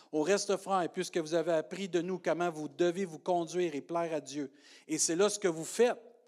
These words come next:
Hey, là, ça serait assez pour s'asseoir et dire, « Gloire à Dieu, j'ai la bénédiction de Dieu. » « Nous vous prions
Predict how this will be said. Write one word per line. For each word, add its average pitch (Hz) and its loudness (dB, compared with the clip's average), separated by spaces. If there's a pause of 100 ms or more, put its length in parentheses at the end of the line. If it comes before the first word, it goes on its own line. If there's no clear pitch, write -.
(640)
Hey, 143 -6
là, 151 -2
ça 135 -6
serait 151 -2
assez 143 0
pour - -12
s'asseoir 156 -2
et - -8
dire, « 139 -6
Gloire 147 -2
à 165 0
Dieu, 123 -8
j'ai 143 -6
la 135 -2
bénédiction 135 -6
de 131 -4
Dieu. » « 127 -10 (640)
Nous 233 4
vous 214 0
prions 175 -2